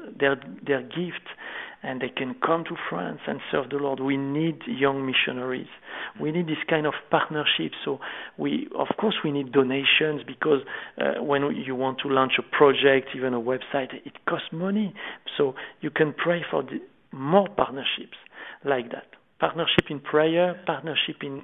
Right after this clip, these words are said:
human resources, partnership in, uh, in money, uh, and even other kind of partnership, partnership between organizations. For example, we, we just launched a website with the, the Billy Graham Evangelistic Association. We helped them to launch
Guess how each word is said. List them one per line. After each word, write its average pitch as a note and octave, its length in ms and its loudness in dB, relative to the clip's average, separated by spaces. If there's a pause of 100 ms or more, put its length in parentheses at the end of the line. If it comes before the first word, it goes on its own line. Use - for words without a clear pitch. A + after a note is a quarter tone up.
(140)
human E3 580 -2 (420)
resources, F3+ 800 -2 (540)
partnership - 720 0
in, C#3 180 -4
uh, B2 140 -4 (460)
in C3 80 -6
money, C#3 500 2 (520)
uh, C3 40 -6 (160)
and C#3+ 180 0
even D#3 360 4
other C#3+ 240 4 (100)
kind C#3 200 0
of C3 60 -6 (100)
partnership, C#3 560 -4
partnership C#3 480 -2 (180)
between C#3 300 -4
organizations. C3+ 760 0
For D#3 120 4
example, C#3 400 0
we, C3+ 160 -2 (340)
we D3 100 2
just D3+ 280 4
launched D#3+ 280 4
a C#3+ 40 2
website D#3 720 4
with C#3 240 -6
the, C3+ 100 6 (380)
the C#3+ 60 0
Billy D3+ 300 0
Graham D3 300 6
Evangelistic C3 640 -2
Association. - 720 0
We C#3 160 -2
helped D#3 340 -2
them F#3+ 300 4
to D3 80 -8
launch C#3+ 280 -2